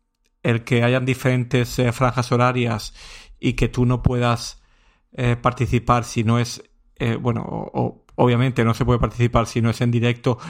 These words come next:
y creo que no permite grabaciones de las conversaciones, por lo que no puedes escucharlo luego más tarde, sino que tienes que estar ahí en ese momento. Entonces,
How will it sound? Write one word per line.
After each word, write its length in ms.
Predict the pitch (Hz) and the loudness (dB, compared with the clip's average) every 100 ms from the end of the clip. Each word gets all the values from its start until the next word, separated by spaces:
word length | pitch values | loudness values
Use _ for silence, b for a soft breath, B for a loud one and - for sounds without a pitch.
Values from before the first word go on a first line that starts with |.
| 151 - | -16 -8
y 100 | 120 | -2
creo 300 | 131 139 139 | 2 2 2
que 120 | 131 | 0
no 180 | 127 123 | 0 2
permite 400 | 123 127 123 131 | 2 2 0 0
grabaciones 840 | 120 117 107 - 123 113 107 - - | 2 0 -2 0 0 0 -4 -10 -6
de 220 | 120 110 | -4 -2
las 180 | 113 - | -4 -6
conversaciones, 720 | 120 117 113 - 120 107 - - | -6 -4 -4 0 -2 -2 -10 -8
por 140 | 123 | -4
lo 100 | 113 | -4
que 120 | - | -2
no 120 | 110 | -2
puedes 400 | 107 120 117 - B B B B | 2 2 0 -4 B B B B
escucharlo 560 | 117 - 120 123 117 113 | -10 -6 -2 0 0 2
luego 240 | 110 110 | 0 0
más 200 | 110 104 | 0 0
tarde, 340 | - 117 110 104 | -2 -2 -4 -10
sino 260 | - 117 | -6 -6
que 120 | 113 | -6
tienes 220 | - 113 104 | -2 -2 -2
que 100 | 120 | -4
estar 200 | - 113 | -2 0
ahí 160 | 117 | 2
en 80 | 113 | 0
ese 180 | 110 113 | -2 -2
momento. 360 | 110 117 120 | 0 0 0
Entonces, 440 | 113 113 110 127 | -4 -4 -4 -4